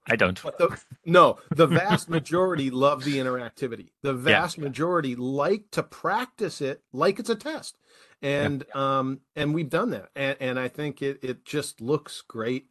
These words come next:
Speaker 2: and, and it's, uh, it's got all the functionality. And we're gonna add some more functionality in the coming weeks,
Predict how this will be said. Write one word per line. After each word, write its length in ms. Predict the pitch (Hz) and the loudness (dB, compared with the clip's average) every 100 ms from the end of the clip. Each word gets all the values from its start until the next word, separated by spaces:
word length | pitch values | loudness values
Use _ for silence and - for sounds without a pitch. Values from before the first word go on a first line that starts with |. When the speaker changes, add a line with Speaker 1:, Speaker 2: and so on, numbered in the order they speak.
| - | -10
Speaker 2:
and, 320 | 113 110 104 | -8 -6 -8
and 200 | 110 107 | -8 -8
it's, 280 | 107 104 - | -8 -10 -6
uh, 260 | 107 104 95 - | -4 -4 -8 -10
it's 160 | 117 | -6
got 180 | - 113 | -2 2
all 140 | 123 | 2
the 100 | 131 | 2
functionality. 540 | 131 127 - 127 127 123 - - - | 0 -2 -2 -2 -2 -2 -6 -10 2
And 100 | 139 | 4
we're 80 | 139 | 4
gonna 140 | 147 | 2
add 280 | 147 151 160 | 2 2 0
some 160 | - 131 | 0 0
more 600 | 127 135 151 175 208 208 _ _ | 2 4 6 4 2 -4 _ _
functionality 880 | - 175 - 170 160 175 170 175 165 - | 2 2 0 -2 0 2 2 0 -6 -2
in 140 | 139 | 0
the 80 | 131 | 0
coming 400 | - 139 131 123 | -2 0 0 0
weeks, 440 | 127 170 - - | 0 0 -4 -16